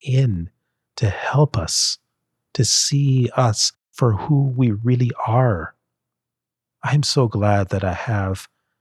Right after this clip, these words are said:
a friend like that in my life at this time. You don't need many. You do not need an army of people.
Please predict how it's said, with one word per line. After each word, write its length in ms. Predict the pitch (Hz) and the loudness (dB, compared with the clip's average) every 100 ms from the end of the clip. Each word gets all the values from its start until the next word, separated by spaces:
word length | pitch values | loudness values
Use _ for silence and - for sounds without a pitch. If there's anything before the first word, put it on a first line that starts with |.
| _ - | _ -6
a 60 | |
friend 440 | 98 - 101 98 92 _ _ _ _ _ _ _ _ - | -4 0 0 0 -4 _ _ _ _ _ _ _ _ 0
like 240 | 101 98 | 2 2
that 200 | 107 98 | 2 2
in 140 | 101 | 2
my 180 | 92 98 | 2 2
life 380 | 90 87 90 - | 2 0 -2 -4
at 80 | 95 | -4
this 140 | 101 | -4
time. 420 | - 98 90 90 - _ _ _ _ _ _ - | -2 -2 -2 -4 -10 _ _ _ _ _ _ -2
You 80 | |
don't 180 | 170 175 | 0 2
need 220 | 123 104 | 2 0
many. 480 | 92 98 113 87 82 _ _ _ _ _ - | 0 -2 -2 -4 -10 _ _ _ _ _ -4
You 140 | 143 | -2
do 160 | 139 147 | 0 2
not 300 | 151 131 - | 2 0 0
need 200 | 139 123 | 0 2
an 160 | 117 - - | 2 0 0
army 360 | 120 117 107 | 2 2 0
of 160 | 95 - | -2 -4
people. 480 | - 120 92 80 | -4 -4 -4 -8